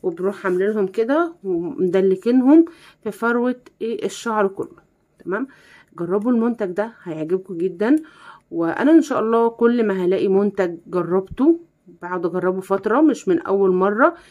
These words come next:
من تاني مرة أو تالت مرة أو عاشر مرة، هقول لكم عليه إذا كان حلو ولا وحش. يعني برضو إيه ال-، التجارب برضو بتفيد.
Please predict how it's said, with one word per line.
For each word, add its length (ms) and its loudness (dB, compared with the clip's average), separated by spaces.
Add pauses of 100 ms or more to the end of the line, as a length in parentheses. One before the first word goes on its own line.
(180)
من 180 2
تاني 200 2
مرة 200 0
أو 100 -2
تالت 280 -6
مرة 100 -2
أو 260 -4
عاشر 380 0
مرة، 400 2 (300)
هقول 300 2
لكم 180 0
عليه 200 -2
إذا 120 -6
كان 200 -4
حلو 260 -2
ولا 180 -4
وحش. 420 -20 (340)
يعني 240 -4
برضو 320 0
إيه 380 -4
ال-، 520 0
التجارب 540 -2
برضو 260 -2
بتفيد. 500 -6